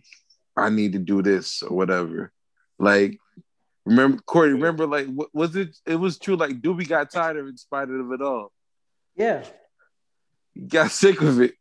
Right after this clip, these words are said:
Speaker 1: <laughs>
Speaker 2: Yep.
Speaker 1: But I think it was, I don't even know if you was singing with him then, but let me know if you were.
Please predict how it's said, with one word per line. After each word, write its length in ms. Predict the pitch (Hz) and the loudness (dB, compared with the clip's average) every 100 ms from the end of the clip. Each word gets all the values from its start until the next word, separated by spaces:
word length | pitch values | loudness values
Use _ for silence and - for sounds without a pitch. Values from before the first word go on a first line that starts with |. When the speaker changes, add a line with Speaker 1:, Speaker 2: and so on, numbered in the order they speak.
| - | -2
Speaker 1:
<laughs> 760 | - - - - - - 269 - 240 - 220 - - | -2 0 0 2 2 2 -2 0 -6 -4 -6 -4 -4
Speaker 2:
Yep. 200 | - 320 - - 254 - - - 415 - - | 2 0 0 -10 -10 -10 -18 -10 -10 -10 -4
Speaker 1:
But 240 | 147 147 _ - | -2 -2 _ -2
I 140 | 139 | -2
think 440 | 131 - 165 170 - - | -2 -4 -2 -2 -8 -8
it 60 | 156 | -4
was, 360 | 156 156 135 - | 0 0 0 -6
I 80 | 175 | -2
don't 120 | 240 | -2
even 160 | 226 202 | -2 -4
know 120 | 175 | -6
if 100 | 143 | -4
you 120 | 135 | -8
was 160 | 110 - | -8 -10
singing 400 | - 147 143 127 | -2 0 2 2
with 120 | 117 | 0
him 120 | 101 | -2
then, 380 | 101 98 98 95 _ _ _ _ - | -2 -2 -4 -8 _ _ _ _ 2
but 100 | 117 | 6
let 160 | 147 | 6
me 80 | 165 | 6
know 160 | 160 151 | 2 2
if 160 | 143 117 | 0 -2
you 120 | 113 | 0
were. 320 | 117 104 | 2 0